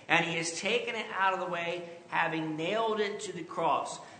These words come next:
This legalistic appeal to the law that these first century Christians were struggling with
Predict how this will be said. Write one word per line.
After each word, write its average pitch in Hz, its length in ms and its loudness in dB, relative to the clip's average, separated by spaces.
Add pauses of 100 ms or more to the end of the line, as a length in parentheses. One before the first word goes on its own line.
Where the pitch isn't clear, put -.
(140)
This 170 300 2
legalistic 214 880 0
appeal 180 580 -4
to 160 160 -4
the 147 100 -6
law 151 680 4
that 143 220 0
these 156 200 -2
first 208 320 -2
century 180 320 -4
Christians 180 500 -4
were 147 140 -6
struggling 185 640 -4
with 143 200 -2